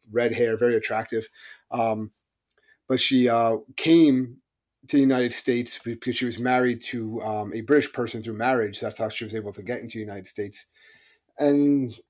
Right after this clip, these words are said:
quickly was having an affairs and stuff like that. And she was basically trying to infiltrate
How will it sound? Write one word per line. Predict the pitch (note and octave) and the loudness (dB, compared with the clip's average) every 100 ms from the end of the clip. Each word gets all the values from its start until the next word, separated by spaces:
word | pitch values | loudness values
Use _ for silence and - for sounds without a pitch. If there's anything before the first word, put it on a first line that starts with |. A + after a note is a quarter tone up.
| - | 2
quickly | G#3+ G3+ C#3+ | 4 6 6
was | B2 C#3 | 4 2
having | C3 A#2+ A#2 | 2 2 -4
an | |
affairs | A2 - B2 A#2+ | -8 -4 0 0
and | A#2 | -2
stuff | - A2+ | -6 -4
like | A#2+ | -2
that. | A#2+ | -2
And | C3 | 0
she | D3 | -2
was | C3+ | 2
basically | D#3 C#3 C3 | 2 2 0
trying | A#2 C#3+ B2+ | 0 -2 0
to | D#3 | -2
infiltrate | D3+ C3+ - C#3 B2 B2 | -2 -2 -2 0 0 -2